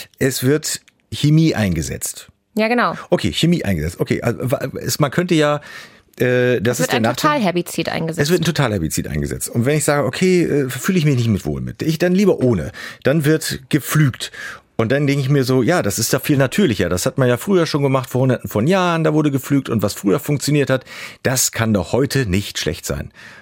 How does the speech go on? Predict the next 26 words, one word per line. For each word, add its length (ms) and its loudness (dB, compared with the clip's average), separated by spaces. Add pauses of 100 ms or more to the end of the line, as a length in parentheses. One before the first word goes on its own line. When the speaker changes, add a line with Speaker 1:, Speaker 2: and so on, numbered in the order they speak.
(180)
Speaker 1:
Oder 220 0
warum 180 0
macht 220 -2
man 100 2
das 200 -2
nicht? 180 -6
Warum 180 0
macht 240 -4
ihr 60 0
das 140 -2
zum 120 -4
Beispiel 260 -4
nicht? 180 -8 (720)
Speaker 2:
Haben 240 -2
wir 80 2
jahrelang 440 0
gemacht 320 0
und 100 2
Speaker 1:
Mhm. 60 4
Speaker 2:
machen 260 0
wir 140 0
auf 100 -6
manchen 280 -2
Feldern 280 -2
immer 200 0
noch. 340 -4